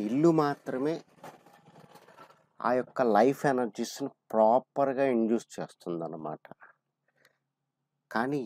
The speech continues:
ఈ రోజున ఉన్నటువంటి కొద్దిమంది తెచ్చినటువంటి విషయం ఏంటంటే, మన ఇల్లు దిక్కులకు సరిపెట్టి లేకపోయినా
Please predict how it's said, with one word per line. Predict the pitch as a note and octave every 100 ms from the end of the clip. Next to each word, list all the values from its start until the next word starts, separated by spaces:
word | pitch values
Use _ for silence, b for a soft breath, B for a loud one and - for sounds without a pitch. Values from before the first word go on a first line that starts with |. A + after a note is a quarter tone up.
| F2+
ఈ | F#2+ C3+
రోజున | D#3+ F3 E3 E3
ఉన్నటువంటి | D#3+ D3+ C#3+ C#3 C#3+ C3+ A#2+ D3+ C#3 _ _ _ _ _ _ _ _ _ _ _ _ _ _ _ _ _ -
కొద్దిమంది | A#2+ - D3+ D3+ D#3 D#3
తెచ్చినటువంటి | D3+ C3+ - - C#3 A#2 B2 A#2
విషయం | A#2+ G#2 B2+ B2+ A#2
ఏంటంటే, | F#2+ E2 D2+ - B1 - _ _ _ _ _ _ _ _ _
మన | G2+ E2 F#2 B2 D3+
ఇల్లు | C#3 G#2 F#2+ G#2 - _ _ _ _ _ _ _ _ _ _
దిక్కులకు | - A#2 - E3 D#3
సరిపెట్టి | D3+ C3 A#2+ - C3+ - C3+
లేకపోయినా | A2+ G#2+ - B2+ B2 A2 G2 F2